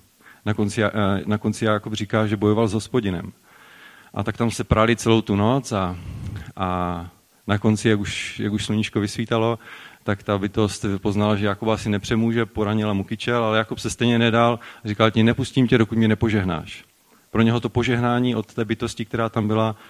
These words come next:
bylo zásadně důležité. A tak ta bytost, než odešla, tak požehnala Jakobovi. A důležité v tomto příběhu je to, že Jákob z toho místa u toho Jáboku, u toho potoka odešel jiný,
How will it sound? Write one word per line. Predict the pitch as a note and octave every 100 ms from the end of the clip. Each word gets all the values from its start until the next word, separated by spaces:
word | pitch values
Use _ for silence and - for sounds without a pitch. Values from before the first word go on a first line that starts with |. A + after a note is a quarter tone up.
| -
bylo | G#2 G#2+
zásadně | G2+ G#2 - G#2+
důležité. | G2+ G2 F#2+ F#2+ F2+ D#2+ F2 _ _ _ _ _ _ _ _ - - -
A | G#2+
tak | A2+
ta | -
bytost, | A2+ - A#2+ A2
než | A2+ G#2+
odešla, | G#2+ G#2+ - A2
tak | G#2+
požehnala | - A2 A2+ A#2+ A2+
Jakobovi. | A2+ A2 A2+ A#2 A#2 B2+ C3+ - _ _ _ - -
A |
důležité | G#2 A2+ B2+ A#2 C3+ B2+
v | -
tomto | B2+ A#2+
příběhu | - B2 A#2 A#2+ B2
je | B2
to, | A2+ A2+
že | B2 B2 A#2+ A#2 - - -
Jákob | A2 A2 A2 B2+ A#2+
z | - -
toho | A2+ A#2+
místa | A2+ - B2
u |
toho | A2 A#2+
Jáboku, | A2+ G#2+ A2 A2+
u | A2+
toho | A#2
potoka | A2+ A2 A2 A#2 A2+
odešel | G#2+ G2+ A#2
jiný, | A2+ G#2 E2